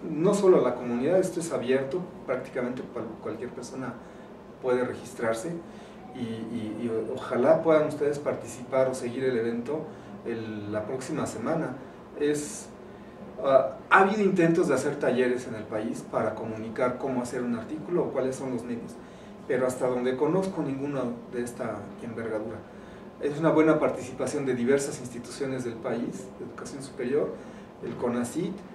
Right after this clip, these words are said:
y las editoriales que, que han aceptado, eh, financiar el, el, el evento, ya sea invitando a sus conferencistas o cubriendo algunos gastos, de manera que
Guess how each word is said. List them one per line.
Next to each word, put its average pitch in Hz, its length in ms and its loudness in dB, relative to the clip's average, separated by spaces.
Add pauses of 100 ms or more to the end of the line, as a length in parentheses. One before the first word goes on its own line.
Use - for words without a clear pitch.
(540)
y 143 80 4
las 135 220 4
editoriales 123 1000 4
que, 104 320 -4 (240)
que 104 200 -6 (1200)
han 143 200 4
aceptado, 120 720 2 (160)
eh, 113 160 -4 (240)
financiar 131 560 2
el, 104 160 0
el, - 200 -6 (280)
el 120 100 -4
evento, 127 380 0
ya 139 180 4
sea 139 400 2 (340)
invitando 123 380 2
a 131 40 0
sus - 140 -8
conferencistas 175 920 -2 (440)
o - 100 -6
cubriendo 123 520 0
algunos 117 380 -4
gastos, 120 320 -4
de 120 80 -2
manera 143 400 2
que 113 480 0